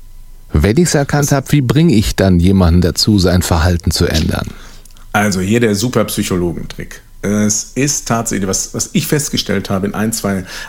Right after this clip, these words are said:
Speaker 2: anderen Settings, was wirklich hilft und wo Leute peinlichst berührt sind, ist,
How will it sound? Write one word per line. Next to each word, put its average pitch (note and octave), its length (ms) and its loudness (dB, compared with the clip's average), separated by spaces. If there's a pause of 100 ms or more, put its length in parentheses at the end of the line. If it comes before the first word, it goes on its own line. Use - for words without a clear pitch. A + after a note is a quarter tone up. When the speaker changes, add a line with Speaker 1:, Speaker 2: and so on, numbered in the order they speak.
(120)
Speaker 2:
anderen A#2 340 2
Settings, F2+ 460 -4
was F#2+ 480 -4
wirklich D3 540 0
hilft - 520 -10 (380)
und F#2+ 160 -6
wo G2+ 80 2
Leute G#2 360 2
peinlichst - 760 -4
berührt D#2+ 340 -6
sind, - 220 -10
ist, - 320 -6